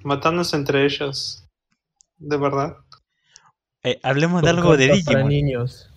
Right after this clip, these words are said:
Speaker 1: Bueno, si, si, eh, ¿querés que lea la, no-, la otra noticia que tengo? Más
Speaker 2: Ya,
Speaker 1: así vamos
Speaker 2: ok.
Speaker 1: avanzando y por, así pr-, damos debate, ¿no?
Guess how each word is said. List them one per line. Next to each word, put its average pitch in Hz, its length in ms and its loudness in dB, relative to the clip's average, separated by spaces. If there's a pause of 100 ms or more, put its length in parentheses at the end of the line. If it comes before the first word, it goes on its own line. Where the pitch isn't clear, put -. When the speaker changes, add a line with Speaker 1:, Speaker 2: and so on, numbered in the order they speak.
(120)
Speaker 1:
Bueno, 170 300 2
si, - 340 -8
si, 160 500 0
eh, 143 100 0
¿querés 262 280 -2
que 277 100 -2
lea 254 160 2
la, 190 160 2
no-, 160 220 -2
la 156 100 2
otra 175 160 -2
noticia 151 380 -2
que 139 80 -2
tengo? 156 460 -6 (240)
Más 143 120 -4
Speaker 2:
Ya, 147 200 6
Speaker 1:
así 143 260 -2
vamos 139 280 0
Speaker 2:
ok. 147 80 2
Speaker 1:
avanzando 151 680 -2
y 147 120 -2
por, 143 280 2
así 143 240 0
pr-, 143 380 0
damos 139 340 0
debate, 127 420 -2
¿no? 196 340 -10